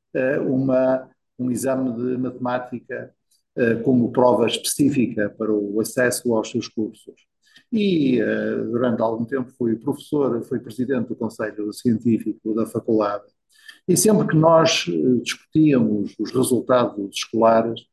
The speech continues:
havia, digamos, duas correntes no Conselho. Uma que se foi tornando minoritária, que achava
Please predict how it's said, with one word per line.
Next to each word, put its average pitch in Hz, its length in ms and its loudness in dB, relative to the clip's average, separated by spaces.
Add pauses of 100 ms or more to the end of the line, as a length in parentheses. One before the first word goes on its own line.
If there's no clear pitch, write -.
(320)
havia, 143 320 4
digamos, 139 400 0
duas 151 280 0
correntes 120 680 -4
no 113 100 -6
Conselho. 107 500 -6 (180)
Uma 127 480 2 (160)
que - 60 -14
se - 100 -14
foi 117 160 2
tornando 113 420 0
minoritária, 147 800 2 (420)
que 180 340 4
achava 139 680 2